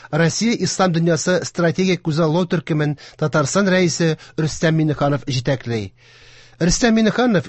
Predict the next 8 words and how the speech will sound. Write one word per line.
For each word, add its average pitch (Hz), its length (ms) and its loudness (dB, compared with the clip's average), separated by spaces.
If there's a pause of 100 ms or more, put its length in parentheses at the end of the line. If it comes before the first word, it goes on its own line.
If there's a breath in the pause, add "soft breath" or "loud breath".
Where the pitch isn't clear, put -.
үз 190 160 0
чыгышында 165 560 0 (240 loud breath)
барлык 185 400 0
чит - 320 -4
ил 156 80 0
һәм 170 240 0
Россия 170 400 0
коллегаларына 165 800 0